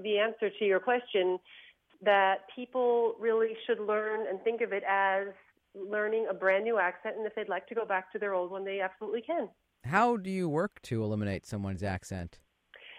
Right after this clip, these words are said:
Speaker 1: Well, there are a couple of different approaches that I like to take. One of them would be a top-down approach, and that's a really important and quick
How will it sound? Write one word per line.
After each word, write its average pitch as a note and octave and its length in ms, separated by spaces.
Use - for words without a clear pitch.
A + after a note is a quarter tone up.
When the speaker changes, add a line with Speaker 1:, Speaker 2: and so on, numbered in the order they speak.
Speaker 1:
Well, D4 200
there D4+ 100
are D4 80
a D4 40
couple E4+ 240
of A4+ 180
different D4 320
approaches A3+ 640
that G3+ 80
I F#3+ 80
like G3 240
to G3+ 60
take. F3+ 400
One G#3 220
of A#3+ 140
them A#3 180
would A3 200
be F#3 520
a - 40
top-down F3 680
approach, D#3+ 560
and F#3 120
that's G3+ 200
a F#3 80
really G3 600
important F3+ 640
and G3 220
quick F4 180